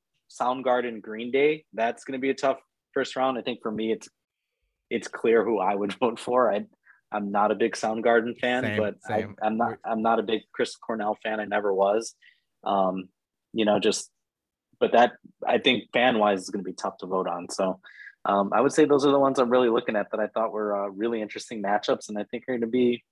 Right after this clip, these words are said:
Speaker 1: kinda tough.
Speaker 2: Yeah, so we're excited about this. I think it's gonna be really fun. There's, it's gonna lead to some really good discussions, both, like, you know, Instagram, Twitter, and all of that. So, um,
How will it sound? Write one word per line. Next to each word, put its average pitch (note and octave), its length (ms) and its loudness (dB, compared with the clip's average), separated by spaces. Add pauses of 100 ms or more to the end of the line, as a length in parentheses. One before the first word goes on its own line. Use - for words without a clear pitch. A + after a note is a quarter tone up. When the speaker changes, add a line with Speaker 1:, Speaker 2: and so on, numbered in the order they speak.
(840)
Speaker 1:
kinda D3 180 2
tough. D#3+ 260 4 (1120)
Speaker 2:
Yeah, F2+ 240 -12
so - 160 -8
we're E3+ 200 4
excited C3 320 0
about G2 260 -2
this. F#2 180 -10
I A#2+ 80 -4
think D#3 220 -2
it's C#3+ 100 -4
gonna C#3 160 0
be B2 160 -2
really B2 300 0
fun. A2 360 -4 (280)
There's, A2 260 -2
it's A#2+ 140 -2
gonna D#3+ 160 6
lead C3+ 340 4 (320)
to B2 140 -4
some G#2+ 200 -4
really A#2+ 360 0 (200)
good A#2+ 140 0
discussions, G#2+ 720 -4 (220)
both, G#2 260 -4
like, G2+ 180 -6
you A#2 80 -2
know, F2+ 140 -6
Instagram, G2 500 -4
Twitter, F#2+ 280 -4
and F#2 100 -4
all F#2 200 -6
of F2+ 60 -8
that. F#2 200 -8 (540)
So, G2 420 -4
um, F2+ 340 -6